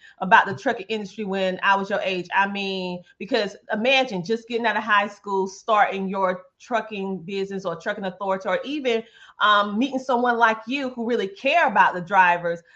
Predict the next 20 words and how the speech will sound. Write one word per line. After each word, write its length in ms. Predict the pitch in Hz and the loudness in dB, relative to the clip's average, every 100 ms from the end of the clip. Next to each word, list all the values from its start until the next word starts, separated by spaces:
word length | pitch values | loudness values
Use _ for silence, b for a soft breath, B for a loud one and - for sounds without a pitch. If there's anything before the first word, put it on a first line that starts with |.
| b | b
I 180 | 311 359 | 4 6
mean, 220 | 311 285 | 4 0
they 100 | 285 302 | 0 0
can 300 | 254 226 - _ | -2 -4 -8 _
retire 800 | 233 220 - - 294 403 302 254 | -2 -2 0 2 4 6 6 4
probably 320 | 247 302 294 | 10 10 10
in 60 | 302 | 4
their 200 | 311 311 | -2 4
thirties 580 | - 262 392 311 285 294 _ | 6 6 4 0 -6 -8 _
or 180 | 294 302 311 - | 8 8 6 -4
sooner 420 | 359 427 403 302 | 2 2 4 0
because 300 | 262 262 277 | 0 -2 -2
they 120 | 262 262 | -2 0
have 260 | 285 311 | 2 0
somebody 640 | - 269 247 240 226 220 214 _ _ _ _ | -2 -6 2 2 2 -6 -12 _ _ _ _
that 180 | 190 214 | -2 -2
is 200 | 214 165 | -4 -6
breaking 380 | 226 262 262 262 | 0 0 -2 -6
this 180 | 233 233 | -6 -6
stuff 220 | 233 214 | -6 -6